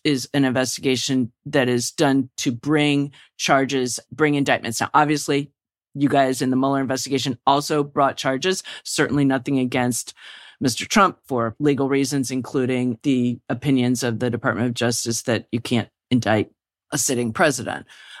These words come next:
But this is different, and it certainly seems to be pointing toward charges. Now, who all will be charged and whether that includes Mister Trump, that remains to be seen.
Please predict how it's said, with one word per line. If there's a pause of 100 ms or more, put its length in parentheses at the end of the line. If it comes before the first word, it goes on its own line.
(140)
But
this
is
different,
and
it
certainly
seems
to
be (140)
pointing
toward
charges.
Now,
who
all
will
be
charged (520)
and
whether
that
includes
Mister
Trump, (640)
that
remains
to
be
seen.